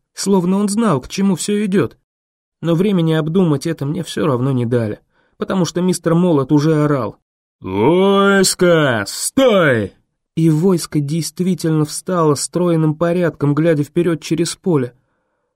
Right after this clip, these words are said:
Потому что там, напротив, стояли они.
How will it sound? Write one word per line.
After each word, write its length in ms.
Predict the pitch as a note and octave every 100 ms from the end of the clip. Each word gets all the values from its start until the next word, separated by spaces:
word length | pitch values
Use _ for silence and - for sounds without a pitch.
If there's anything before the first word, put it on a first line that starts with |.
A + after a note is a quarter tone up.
| _ _ _
Потому 300 | - D#3+ D#3
что 220 | - D3
там, 400 | C3 F#3 D3 G#2+ _ _ _ _ _ _ _ _ _ -
напротив, 760 | D#3 C3+ D3+ E3+ E3 - A#2+ _ _ _ _ _ _ _ _ _ _ _
стояли 520 | - E3 D3+ E3 C#3+
они. 400 | C#3+ D3 C#3 A#2